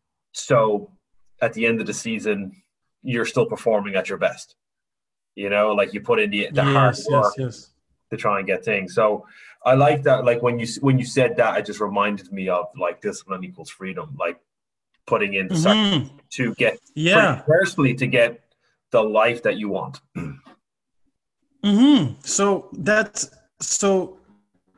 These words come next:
Speaker 2: that was the idea behind, I don't know, I have, like, a little series that's on, like, TikTok, and I post, like, some of the highlight reels on, uh,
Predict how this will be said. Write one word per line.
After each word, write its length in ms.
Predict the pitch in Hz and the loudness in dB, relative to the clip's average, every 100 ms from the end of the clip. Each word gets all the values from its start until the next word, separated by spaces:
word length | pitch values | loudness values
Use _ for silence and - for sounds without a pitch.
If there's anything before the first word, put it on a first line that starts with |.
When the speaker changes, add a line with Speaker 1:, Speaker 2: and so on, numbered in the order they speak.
| _ _ _ _ | _ _ _ _
Speaker 2:
that 180 | 151 190 | 0 2
was 240 | 208 202 | 4 0
the 140 | 160 175 | 2 2
idea 420 | 156 139 160 156 | 2 2 2 2
behind, 420 | 139 143 151 147 | 2 2 2 0
I 140 | 156 180 | -2 -2
don't 100 | 180 | -2
know, 100 | 160 | -2
I 80 | |
have, 160 | 147 180 | -2 -2
like, 140 | 196 170 | -2 -2
a 40 | |
little 260 | 156 151 135 | -2 -2 -2
series 520 | - 147 151 139 135 | -4 -2 0 0 0
that's 200 | 127 - 131 | -2 -4 -8
on, 180 | 131 123 | -6 -4
like, 220 | 120 - | -6 -6
TikTok, 540 | 143 131 143 131 127 | -6 -6 -2 -2 0
and 100 | 127 | -4
I 80 | 120 | -8
post, 300 | - 139 131 | -6 -6 -4
like, 140 | 127 127 | -6 -6
some 200 | 139 131 | -4 -4
of 120 | 123 | -6
the 300 | 110 117 127 | -14 -8 -2
highlight 360 | 131 127 127 | 0 0 -2
reels 460 | 131 131 127 127 120 | -2 0 0 -2 -4
on, 260 | 123 117 117 | -6 -8 -8
uh, 360 | 113 113 113 | -8 -8 -14